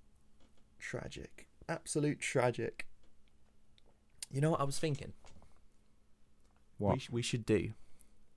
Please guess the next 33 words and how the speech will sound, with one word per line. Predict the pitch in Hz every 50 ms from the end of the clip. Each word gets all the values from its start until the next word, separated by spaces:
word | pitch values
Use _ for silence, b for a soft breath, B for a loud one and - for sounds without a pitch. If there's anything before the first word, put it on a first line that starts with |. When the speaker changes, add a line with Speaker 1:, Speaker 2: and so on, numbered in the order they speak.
| - - - _ _ - -
Speaker 1:
a | - - 107
drunk | 107 104 110 110 104 101 - - -
episode | - - - - - - 87 - -
one | 101 104 104 104
day | - - 110 110 - - - - - - - - - - - - - - _ _ _ - - -
Speaker 2:
Mm. | 107 104 87 85 90 98 101 - - - - - _ - - - _ _ - - - - -
Speaker 1:
of | 101 101 - -
this. | 104 - - - - - - - - - - - - - _ _ - _ _ - - _ - - - - _ _ - -
Speaker 2:
Yeah. | - 87 82 80 78 85 95 - - - - - -
Speaker 1:
It | -
would | 110
have | 123 123 -
to | - 107
be | 110 107
in, | 101 98
in | 98 95 90 - 107 110
the | 107 104
evening, | 101 104 101 95 - 92 90 90
though. | 90 90 - -
I'm | 90
not | 95 92 -
drinking | - - - 92 90 - 95 90
at | 92 92 - - - - -
two, | - - - 92 87 - -
two | - - 104 90
o'clock | 87 - - - 90 90 - -
like | - - -
we | 90
s-, | 92 - -
when | 101 92
we | 87
started | 87 - - 95 92 - -
today. | - - 80 90 87 90 -